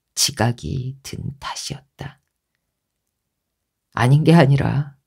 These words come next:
나에겐 도의적인 책임이나 의무는 전혀 없다.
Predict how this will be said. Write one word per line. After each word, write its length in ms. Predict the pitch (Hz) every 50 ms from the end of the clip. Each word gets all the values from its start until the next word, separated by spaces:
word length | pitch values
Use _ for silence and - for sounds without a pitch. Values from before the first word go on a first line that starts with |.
| _ _ _
나에겐 680 | - 113 117 110 110 110 - 120 135 139 135 135 - - _ _ _ _
도의적인 640 | _ - - 123 117 104 104 - 110 104 - 120 120 -
책임이나 680 | - - 143 135 - 117 113 117 117 120 120 117 - -
의무는 560 | - 135 123 107 104 110 110 113 120 127 135 - _ _
전혀 320 | - - 101 98 87 90
없다. 500 | 107 117 - _ _ - - - 110 135